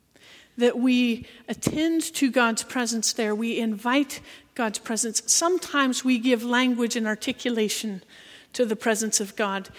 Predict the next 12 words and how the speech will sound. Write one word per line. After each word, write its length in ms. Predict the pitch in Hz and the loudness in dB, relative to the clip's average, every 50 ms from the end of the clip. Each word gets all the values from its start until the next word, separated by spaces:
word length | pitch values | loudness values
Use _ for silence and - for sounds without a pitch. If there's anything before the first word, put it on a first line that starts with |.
| - - - _ | -20 -20 -18 _
in 140 | - 226 208 | -8 -6 -4
that 280 | 220 208 202 - - - | -2 -2 -2 -2 -2 -2
way 400 | 254 240 240 240 233 226 226 226 | 0 2 4 4 4 4 2 0
and 180 | 233 214 220 220 | -2 -2 -4 -2
in 120 | 214 208 | -2 -2
that 200 | 208 196 - - | -2 -4 -4 -6
place, 240 | - - 220 208 - | -8 -8 -6 -6 -4
but 160 | - 226 - | -2 -4 -2
we 140 | 220 233 226 | -2 -2 -2
do 280 | 214 - 277 294 320 311 | 0 2 4 6 6 6
so 500 | 311 - - 320 294 285 285 269 254 - - - - - - - - _ - | 4 2 2 2 4 4 4 2 0 -2 -6 -14 -16 -16 -18 -20 -20 _ -2
as 640 | 220 226 226 226 233 233 226 226 226 - - - - | 0 2 2 2 2 2 2 2 0 0 -2 -4 -10